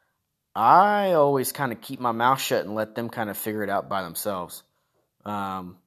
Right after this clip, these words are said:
you know, with most things, whether it be, you know, sports, you know, social interactions, that kinda thing, you know,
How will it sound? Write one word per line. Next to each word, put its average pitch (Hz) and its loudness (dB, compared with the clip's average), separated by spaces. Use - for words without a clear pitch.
you 202 0
know, 120 2
with 139 -4
most 135 4
things, 82 -10
whether 113 -2
it 101 -8
be, 95 -8
you 107 -8
know, 90 -10
sports, - 4
you 113 -8
know, 87 -12
social 127 0
interactions, 107 0
that 104 0
kinda 95 -8
thing, 95 -12
you 95 -10
know, 90 -10